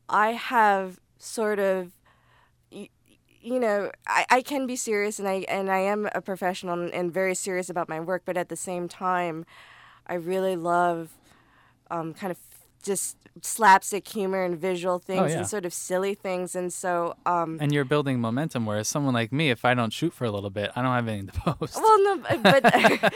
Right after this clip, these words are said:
Speaker 1: <laughs>
Speaker 2: So
Speaker 1: but
Speaker 2: keeping what you're doing daily and keeping going, it keeps people interested.
Speaker 1: Yeah, but I'm also like, I wonder if, 'cause there's, you know, professional people and, uh, that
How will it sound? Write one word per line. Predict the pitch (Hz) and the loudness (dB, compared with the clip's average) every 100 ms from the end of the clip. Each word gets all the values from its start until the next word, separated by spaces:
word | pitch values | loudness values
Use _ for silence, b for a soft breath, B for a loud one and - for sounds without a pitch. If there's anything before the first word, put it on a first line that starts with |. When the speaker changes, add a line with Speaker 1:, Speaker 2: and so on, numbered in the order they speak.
| - | -4
Speaker 1:
<laughs> | - - | -14 -4
Speaker 2:
So | 196 156 | 6 6
Speaker 1:
but | - | 8
Speaker 2:
keeping | 214 214 196 160 | 0 2 0 4
what | 160 | 6
you're | 170 | 6
doing | 165 131 123 117 | 4 4 4 0
daily | - 135 156 135 113 110 | 4 6 6 4 2 -2
and | 117 | -4
keeping | 135 120 113 | -4 -4 2
going, | 123 156 110 104 | 4 4 4 -4
it | - | -6
keeps | 135 120 | -8 -6
people | - 117 110 | -6 -4 -4
interested. | 104 135 113 - 190 | -4 -6 -8 -10 -6
Speaker 1:
Yeah, | 254 262 240 233 226 | 4 10 12 12 10
but | 254 | 8
I'm | 262 262 | 6 8
also | 247 254 - 226 | 8 6 2 0
like, | 208 202 | 0 0
I | 202 | 0
wonder | 220 220 220 220 | 0 0 -2 -2
if, | - _ - 180 - 123 131 180 | -8 _ -20 -20 -14 -12 -12 -6
'cause | - 214 175 196 | -2 -2 -4 -4
there's, | 208 214 196 - | -2 -2 -6 -6
you | 277 | -4
know, | 233 | -2
professional | 302 302 311 311 247 | -2 -4 -2 -6 -4
people | 220 190 202 220 240 | -6 -2 0 0 0
and, | 208 202 - | -2 -6 -6
uh, | 196 | -4
that | 202 190 | -2 -2